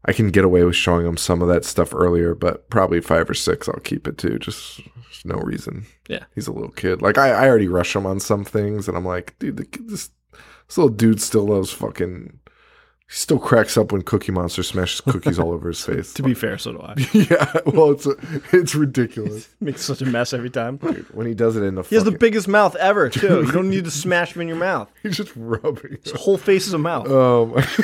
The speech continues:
Speaker 1: <laughs> that's all it is. It's eyeballs and a mouth.
Speaker 2: Yeah.
Speaker 1: Uh, yeah. So, yeah.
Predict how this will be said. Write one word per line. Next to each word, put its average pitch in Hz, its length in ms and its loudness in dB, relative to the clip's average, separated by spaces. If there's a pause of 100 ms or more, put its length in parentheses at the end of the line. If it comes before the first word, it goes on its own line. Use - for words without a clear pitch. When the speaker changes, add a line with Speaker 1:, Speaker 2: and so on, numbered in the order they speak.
(500)
Speaker 1:
<laughs> 740 720 -4
that's 185 180 2
all 131 180 4
it 123 80 -2
is. 113 120 -8
It's 110 140 -18
eyeballs 120 440 -2
and 113 80 -6
a 107 40 -14
mouth. 117 540 -6 (500)
Speaker 2:
Yeah. 214 80 0 (100)
Speaker 1:
Uh, 120 420 4 (460)
yeah. 90 200 -6 (140)
So, 90 300 -6 (540)
yeah. 78 180 -14